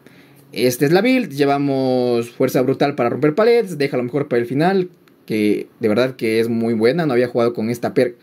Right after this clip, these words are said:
desde su nerf, pero aún sigue siendo muy, muy buena. Luz extinta para retrasar reparaciones y hay intervención corrupta para darnos tiempo a hacer nuestras hermosas chase iniciales. En tema add-ons tenemos este que va a aumentar la penalización de velocidad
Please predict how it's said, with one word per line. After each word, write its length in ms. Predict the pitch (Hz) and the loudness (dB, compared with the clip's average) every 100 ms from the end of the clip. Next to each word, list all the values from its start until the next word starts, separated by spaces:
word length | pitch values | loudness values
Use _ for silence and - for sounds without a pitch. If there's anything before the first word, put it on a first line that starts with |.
| _ - | _ -4
desde 180 | 113 | -4
su 100 | 104 | -2
nerf, 240 | 113 180 202 _ - | 0 0 -2 _ -10
pero 340 | 110 104 92 - - - - - - - | -2 0 -2 -4 -20 -20 -20 -20 -16 0
aún 260 | 175 170 | 2 2
sigue 240 | 151 143 127 | 0 -2 -2
siendo 580 | - - 139 127 117 113 | -4 -2 0 0 -2 -2
muy, 280 | 120 123 | 0 0
muy 140 | 120 110 | 0 0
buena. 400 | 120 165 202 202 - - | 2 2 0 -4 -12 0
Luz 220 | 196 220 | 2 4
extinta 580 | 196 185 240 214 202 143 | 0 2 -2 0 -2 0
para 180 | 139 131 | -2 0
retrasar 440 | 135 131 131 165 | -2 -2 0 0
reparaciones 840 | 175 208 214 226 247 240 233 220 | 0 0 0 0 0 0 0 0
y 120 | 226 226 | 2 2
hay 180 | 185 | 4
intervención 500 | 175 151 131 127 135 | 2 0 -2 -2 -4
corrupta 440 | 131 120 123 120 104 | -2 -2 0 -2 0
para 180 | 117 117 | 2 2
darnos 440 | 120 113 107 - | 0 -2 -6 -8
tiempo 640 | - 120 117 104 110 104 | -2 0 0 -2 -2 0
a 20 | 98 | 2
hacer 260 | 123 107 | 0 0
nuestras 420 | 107 104 110 107 104 | -2 -4 -2 0 2
hermosas 680 | 101 113 110 123 110 - - | 2 0 0 -2 -2 -4 -8
chase 320 | - 120 113 | 0 2 2
iniciales. 560 | 107 - 71 - - - - - - - - | -4 -6 -8 -10 -20 -20 -20 -20 -20 -20 -14
En 200 | - 143 | -2 2
tema 320 | 202 214 202 220 | 2 2 2 2
add-ons 360 | 220 214 208 | 2 0 -4
tenemos 480 | - 139 156 151 139 | -2 0 2 2 2
este 420 | 196 196 - 170 | 2 0 -2 -2
que 440 | - 120 120 120 120 | 2 2 4 2 2
va 120 | 139 | 2
a 40 | |
aumentar 520 | 147 139 123 120 143 139 | 0 0 -4 -2 -2 0
la 240 | 127 123 | -2 0
penalización 720 | 180 165 160 151 127 143 147 | 0 2 0 0 -4 0 2
de 80 | 139 | 2
velocidad 580 | 123 117 120 135 160 | 2 0 0 -2 -2